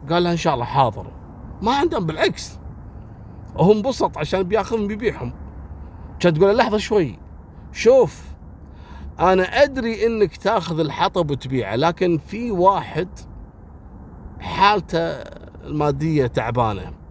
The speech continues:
فأبيك تشاركه أنت وياه في الحطب، يعني نص لك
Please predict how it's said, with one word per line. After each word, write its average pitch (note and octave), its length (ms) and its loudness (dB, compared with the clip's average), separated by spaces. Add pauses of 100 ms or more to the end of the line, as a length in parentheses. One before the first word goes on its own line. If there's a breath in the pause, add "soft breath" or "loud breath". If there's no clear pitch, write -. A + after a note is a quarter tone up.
(420 loud breath)
فأبيك D#3 480 2
تشاركه G#3+ 800 2
أنت G#3 220 -4
وياه F3+ 380 2
في F#3+ 320 -4
الحطب، C3+ 480 -4 (600 loud breath)
يعني D3 320 4
نص G3 280 2
لك - 420 -4